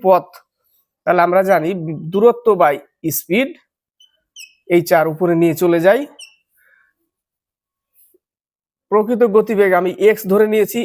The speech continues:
এটাই কোশ্চেন মার্ক। দূরত্ব by গতিবেগ সমান সমান কি লিখবো? সময় লিখবো। সময়কে আমি, টোটালটাকে আমি সেকেন্ডে করে দিচ্ছি। অনেকে ওটাকে মিনিটে, ঘন্টায় নিয়ে আসে,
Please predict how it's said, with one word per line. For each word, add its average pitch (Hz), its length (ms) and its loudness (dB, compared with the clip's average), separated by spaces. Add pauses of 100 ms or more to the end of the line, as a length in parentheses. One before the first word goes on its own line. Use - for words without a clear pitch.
এটাই 190 200 0
কোশ্চেন 208 440 -4
মার্ক। 220 260 0 (2000)
দূরত্ব 220 300 2 (120)
by 202 140 4
গতিবেগ 185 440 -2
সমান 175 300 0
সমান 202 260 -2
কি 208 180 -10
লিখবো? 214 300 0
সময় 185 400 0
লিখবো। 131 340 -8
সময়কে 185 460 0
আমি, 220 200 0
টোটালটাকে 226 640 0
আমি 202 160 0
সেকেন্ডে 202 480 -2
করে 180 240 0
দিচ্ছি। 151 300 -8
অনেকে 190 300 0
ওটাকে 190 400 -2
মিনিটে, 185 440 -2
ঘন্টায় 170 380 0
নিয়ে 185 220 0
আসে, 151 200 -4